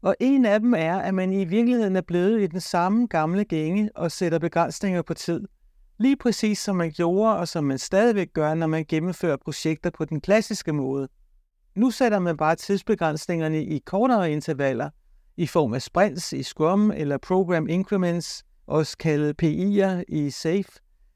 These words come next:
i stedet for at tidsplanlægge et helt projekt fra A til Z. Men tidsplanlægning, det er der altså stadigvæk.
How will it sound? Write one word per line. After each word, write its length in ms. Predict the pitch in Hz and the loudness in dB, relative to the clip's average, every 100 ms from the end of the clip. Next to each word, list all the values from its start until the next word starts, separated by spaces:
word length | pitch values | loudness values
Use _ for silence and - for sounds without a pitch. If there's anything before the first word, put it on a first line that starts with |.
| _ 196 | _ -2
i 100 | 196 | -2
stedet 360 | - 254 262 | 2 2 2
for 100 | 196 | 2
at 100 | - | 0
tidsplanlægge 680 | - 220 - 190 175 170 170 | 0 -4 -2 -2 0 0 0
et 80 | 151 | -2
helt 180 | 190 - | -4 -4
projekt 380 | 180 - 165 | -6 -4 -4
fra 140 | - 156 | -2 -2
A 120 | 151 | -2
til 160 | - 151 | -6 -8
Z. 100 | 139 131 - _ _ _ _ _ _ _ - | -6 -6 -10 _ _ _ _ _ _ _ -8
Men 160 | 175 180 | -4 -2
tidsplanlægning, 920 | 247 247 - 214 185 165 165 156 - | 0 0 2 2 2 0 -2 -4 -2
det 120 | 202 | 0
er 160 | 175 160 | 2 2
der 100 | 202 | 2
altså 300 | 160 135 147 | 0 -2 -10
stadigvæk. 520 | - 139 156 147 131 | -6 -2 0 0 -4